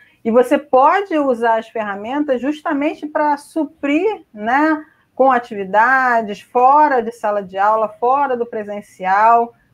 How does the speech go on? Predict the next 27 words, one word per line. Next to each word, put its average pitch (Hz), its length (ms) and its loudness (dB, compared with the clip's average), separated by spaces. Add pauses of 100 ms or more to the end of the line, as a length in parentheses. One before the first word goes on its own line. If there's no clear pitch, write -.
(120)
né? 233 320 0
Como 247 160 2
eu 247 80 2
falei 220 300 0
aqui, 262 340 -4
né, 226 360 -4 (120)
que 220 80 -6
eu 202 80 -4
já 202 120 -4
trabalhei 190 380 -4
com, 190 360 -12 (100)
com 180 440 -12 (1160)
sala 214 240 2
de 202 60 2
aula 202 140 4
invertida, 196 840 -4 (580)
com 214 140 -6
o 208 40 -4
ensino 202 380 -8
médio, 240 360 0
eu 294 60 0
fazia 320 220 4
exatamente 311 600 4
isso, 269 260 0
porque 254 200 0
a 254 40 2
gente, 277 520 -6